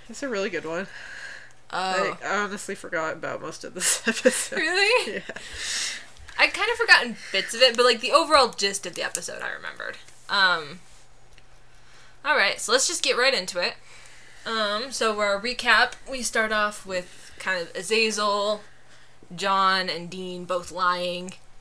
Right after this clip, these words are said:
Speaker 2: about shit to Sam, 'cause they lie to Sam all the time. I mean, they don't lie to Sam that much. John does. Sa-, Dean, Dean, not as much. Um, the whole special kids thing and Sam's powers. It's kind of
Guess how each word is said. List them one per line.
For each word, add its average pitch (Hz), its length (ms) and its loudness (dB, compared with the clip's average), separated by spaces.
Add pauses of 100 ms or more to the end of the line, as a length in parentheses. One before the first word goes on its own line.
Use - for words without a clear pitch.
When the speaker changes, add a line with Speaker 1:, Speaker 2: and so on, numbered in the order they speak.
(240)
Speaker 2:
about 180 320 2
shit - 280 -2
to - 80 -6
Sam, 180 720 -2
'cause - 140 -14
they 156 120 -8
lie 165 220 -2
to 165 100 -12
Sam 165 320 -6
all 165 140 -6
the 160 80 -6
time. 180 640 -4 (680)
I 175 80 -8
mean, 160 200 -10
they 170 100 -2
don't 156 160 -6
lie 143 120 -4
to 131 60 -8
Sam 151 240 -12
that - 220 -6
much. - 120 -14 (220)
John 294 300 6
does. - 440 -8
Sa-, 180 420 -4 (180)
Dean, 220 280 2 (180)
Dean, 196 240 -4
not 151 180 -6
as - 100 -12
much. - 280 -12 (600)
Um, 196 920 4 (140)
the 185 80 -8
whole 202 240 0
special 202 400 -2
kids 185 320 -2
thing 175 420 -6
and 160 340 -10
Sam's 170 280 -10
powers. - 520 -4 (840)
It's - 100 -16
kind 180 240 -2
of 165 160 -8